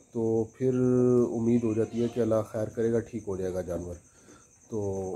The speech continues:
अब ये इसकी कंडीशन है, अल्हम्दुलिल्लाह काफ़ी बेहतर है। ये इंजेक्शन ने का हमें अच्छा रिजल्ट मिला है।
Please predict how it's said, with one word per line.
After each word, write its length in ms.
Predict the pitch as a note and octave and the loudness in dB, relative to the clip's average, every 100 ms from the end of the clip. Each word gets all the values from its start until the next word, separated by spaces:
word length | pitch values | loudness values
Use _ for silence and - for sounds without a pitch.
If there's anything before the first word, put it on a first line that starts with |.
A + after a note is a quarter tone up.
| - _ - | -10 _ -12
अब 120 | G2 G2+ | -10 -4
ये 220 | A#2+ A#2+ | -2 -2
इसकी 220 | A#2 G#2+ | -4 -8
कंडीशन 440 | G#2 G2+ G2 B2+ | -6 -4 -6 -2
है, 240 | C3+ B2+ B2+ | 0 0 -2
अल्हम्दुलिल्लाह 720 | A2 G#2 G2+ G#2+ A2+ A2+ A2 | -4 -2 -2 -2 -2 0 0
काफ़ी 340 | A2 G2+ A2+ | -2 -8 -8
बेहतर 300 | G2 G2 B2 | -6 -4 -2
है। 100 | A#2+ B2 - G2 | -2 -4 -12 -10
ये 300 | G#2+ A2 G#2+ | -4 -2 -2
इंजेक्शन 480 | G#2 G2+ F#2+ - A#2 | -2 -4 -4 -6 -4
ने 420 | A2 A#2 A#2+ A#2 - _ _ _ - _ _ _ - - _ | -2 -2 -4 -10 -18 _ _ _ -20 _ _ _ -20 -20 _
का 80 | A#2 | -8
हमें 280 | G2+ G#2 A2+ | -6 -2 -2
अच्छा 300 | A#2 - C#3 | -4 -4 -2
रिजल्ट 420 | D3 - E2+ - | -2 -4 -8 -8
मिला 200 | F2+ F2 | -8 -6
है। 100 | E2+ | -10